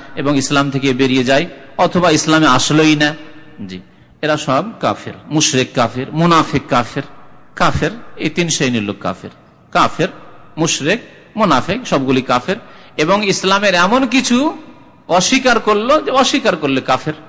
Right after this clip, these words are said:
হয়তো মুসলিম ছিল জন্মগত, কিন্তু একটি বিধান অস্বীকার করার কারণে সে কাফের হয়ে গেল। কুফরির যেগুলি কারণ রয়েছে সেগুলি করলো, কাফের হয়ে গেল। অথবা নামাজ কায়েম করলো না, সহি মত হচ্ছে যে ব্যক্তি পাঁচ ওয়াক্ত নামাজ কায়েম করবে না সে মুসলিম থাকবে না। তারা উলাইকা হুমুল কাফারাতুল ফাজারা,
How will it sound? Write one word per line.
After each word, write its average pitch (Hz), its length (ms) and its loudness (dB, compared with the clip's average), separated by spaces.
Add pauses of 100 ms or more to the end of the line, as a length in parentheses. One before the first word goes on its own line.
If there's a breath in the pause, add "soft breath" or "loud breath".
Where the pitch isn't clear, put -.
(520)
হয়তো 170 200 2
মুসলিম 269 340 4
ছিল 226 200 2
জন্মগত, 190 440 2
কিন্তু 262 360 2
একটি 208 300 -2
বিধান 180 360 0
অস্বীকার 175 360 0
করার 175 220 2
কারণে 226 220 2
সে 285 100 -6
কাফের 131 300 -2
হয়ে 120 140 -2
গেল। 120 220 -4 (1080 soft breath)
কুফরির 247 460 4
যেগুলি 202 340 4
কারণ 196 260 4
রয়েছে 208 280 2
সেগুলি 202 300 0
করলো, 208 380 2
কাফের 160 360 -2
হয়ে 143 160 2
গেল। 127 240 -2 (560 loud breath)
অথবা 208 640 2
নামাজ 202 440 4
কায়েম 226 260 0
করলো 220 280 0
না, 226 340 0
সহি 185 280 2
মত 190 220 2
হচ্ছে 196 260 -2
যে 185 140 -2
ব্যক্তি 175 240 -2
পাঁচ 175 200 -2
ওয়াক্ত 165 200 -6
নামাজ 151 300 0
কায়েম 127 220 2
করবে 131 240 -2
না 190 80 0
সে 254 140 -2
মুসলিম 240 360 -2
থাকবে 139 320 -2
না। 117 160 -6
তারা 143 320 0
উলাইকা 123 520 -2
হুমুল 170 220 -2
কাফারাতুল 151 520 -4
ফাজারা, 214 460 -2